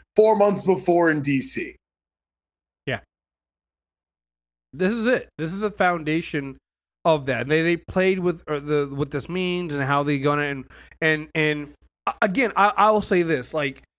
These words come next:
Speaker 2: we talk a lot about how writers come in and they, they mess up characters, they mess up universes. And I will say, you know, say what you want about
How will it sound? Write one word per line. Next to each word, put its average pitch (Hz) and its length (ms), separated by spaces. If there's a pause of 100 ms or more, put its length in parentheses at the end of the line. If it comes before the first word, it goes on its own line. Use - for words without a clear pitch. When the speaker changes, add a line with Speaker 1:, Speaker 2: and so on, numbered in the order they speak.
(240)
Speaker 2:
we 247 120
talk 269 160
a 190 40
lot 156 260
about 139 280
how 127 600 (1200)
writers 151 340
come 147 220
in 139 260
and 127 240
they, 131 240
they 127 240
mess 127 280
up 139 140
characters, 123 600
they 120 100
mess 120 220
up 120 80
universes. 120 560
And 170 180
I 190 80
will 190 100
say, 165 140
you 156 160
know, 147 120
say 185 240
what 185 180
you 170 100
want 135 220
about 127 380